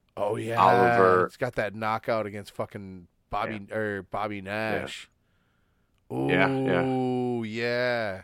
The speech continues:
Speaker 1: Then
Speaker 2: Yeah.
Speaker 1: he got, he got beat
Speaker 2: I went
Speaker 1: by
Speaker 2: back and watched
Speaker 1: Perry.
Speaker 2: that fight today. Uh, but he lost to Nordin Talib. Uh, not a knock on Roberts. Talib's a beast. He's been, he's been beasting recently. I think if he hasn't been on your radar, people,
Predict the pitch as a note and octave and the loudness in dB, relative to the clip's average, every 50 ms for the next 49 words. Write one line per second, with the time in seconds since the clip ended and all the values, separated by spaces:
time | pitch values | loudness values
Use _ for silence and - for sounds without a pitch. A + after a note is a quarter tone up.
0 | _ _ _ _ _ _ _ - E2 E2+ E2+ E2+ E2+ E2+ E2 _ _ _ - A2 | _ _ _ _ _ _ _ -8 -4 -2 -2 -2 -2 -4 -8 _ _ _ -20 -18
1 | G#2+ G#2 G2 F#2 F2+ _ _ - G2+ G2+ F#2+ - F2 F2+ F2+ F2 F2+ F#2 F2 F2+ | -14 -12 -12 -12 -12 _ _ -14 -12 -8 0 2 4 4 4 6 4 4 4 2
2 | F2 F2 E2+ E2+ F2+ F#2+ F#2+ F#2+ F2 E2+ - F2+ E2+ E2+ - F2+ E2+ F2 F2 F2 | 0 2 4 4 4 4 4 4 4 4 4 0 0 2 2 2 2 2 2 0
3 | - - - - _ _ _ _ _ _ _ _ _ _ - - F2 F#2 F#2 F#2 | -6 -20 -20 -20 _ _ _ _ _ _ _ _ _ _ 0 4 4 6 6 6
4 | F2+ F#2 F#2+ F2+ G#2+ A2 A2+ A2+ A2+ A2+ A#2 A#2 - - - A#2 A2 G#2 G#2 G2+ | 6 4 4 4 4 4 6 6 6 6 6 4 0 0 2 4 6 6 6 4
5 | G2 F#2+ F#2+ F#2+ G2 F#2+ E2+ G#2+ G#2+ G2 F#2 F#2+ F#2+ F2+ F#2 F#2+ G2 F#2+ F2 F2 | 4 2 2 2 2 2 2 0 -4 -2 2 2 2 4 4 4 2 2 0 -4
6 | - - - - - - - - F#2 G2 G2+ G2 G2 G2 G2 G2 A2 A#2 A#2+ A2 | -14 -20 -20 -20 -18 -8 -2 2 4 4 6 4 4 2 0 2 4 4 4 4
7 | G#2 G2 G2 G#2 G#2 - - F#2 F2+ F2+ F2 F2 F2 F2+ G2 F#2+ F2+ F2+ F2+ - | 4 2 2 2 2 2 0 0 0 0 -4 -2 2 2 2 2 0 -4 -6 -6
8 | - - F#2+ F2 F2+ F2+ E2+ F2+ E2+ - - F#2+ F#2+ F#2 - - _ _ _ _ | -2 0 0 0 0 -4 -4 -8 -12 -10 -8 -10 -10 -10 -10 -16 _ _ _ _
9 | - A2 G2+ G2 G#2 G#2 G2 F#2+ F#2 F2 F2 _ _ _ _ - _ _ _ _ | -6 -6 -4 -2 -2 -2 -2 -2 -6 -10 -14 _ _ _ _ -20 _ _ _ _
10 | _ _ - - A#2+ A#2 B2 A#2+ G2 - A2+ B2 - - - G#2 F2+ E2+ F2+ F2+ | _ _ -8 -6 0 2 2 2 2 2 0 0 0 0 0 -2 0 0 -2 -4
11 | F2+ - - - D#2+ F2+ F2 F2 - - - F2+ F#2 G2+ F#2 F2+ - - _ _ | -4 -6 -10 -8 -6 -8 -8 -8 -8 -4 -4 -2 -2 -2 -6 -8 -12 -20 _ _
12 | _ - F2+ - - A2+ G#2+ G2 F#2+ F2 F#2 G2+ F#2 F#2+ F#2 F2+ F2 E2+ F2+ F#2+ | _ -8 -6 2 4 4 4 4 2 2 2 2 4 4 2 2 0 4 4 4
13 | F#2 F2+ E2+ E2 E2 E2 - _ _ _ _ _ _ _ _ _ - - F2+ E2+ | 6 6 4 4 2 0 -2 _ _ _ _ _ _ _ _ _ -10 -8 -8 -4
14 | - D#2+ D2+ - - | -2 -4 -4 -4 -6